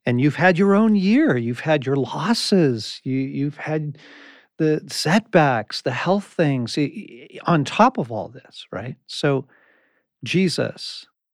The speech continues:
speak into my plan. I want to formulate a plan. What, what are you prescribing for me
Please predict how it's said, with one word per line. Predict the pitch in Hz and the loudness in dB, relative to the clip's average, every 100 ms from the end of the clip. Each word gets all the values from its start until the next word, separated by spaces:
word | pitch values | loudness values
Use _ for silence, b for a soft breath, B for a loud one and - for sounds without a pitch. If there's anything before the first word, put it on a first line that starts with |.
| _ _ _ _ _ _ _ | _ _ _ _ _ _ _
speak | - - - 220 214 | -14 -10 -2 -2 0
into | 175 147 160 | -4 -2 -4
my | 135 120 | -2 -4
plan. | 117 - 110 98 - | -6 -6 -6 -6 -2
I | 143 | 0
want | 196 170 | 2 2
to | |
formulate | - 170 147 131 127 | 0 2 2 4 2
a | 123 | 0
plan. | - 127 110 113 | -2 -2 -2 0
What, | 123 214 226 - | 2 4 2 -4
what | 143 226 | -2 2
are | 208 | 2
you | 147 139 123 147 160 156 | 0 -2 0 4 4 2
prescribing | - - 131 - - - 131 127 120 107 98 101 117 127 _ | -4 -6 -6 -6 -8 -2 0 2 0 -4 -6 -8 -10 -14 _
for | - 139 | -6 -2
me | 123 117 110 95 92 - | 0 0 -2 -6 -10 -16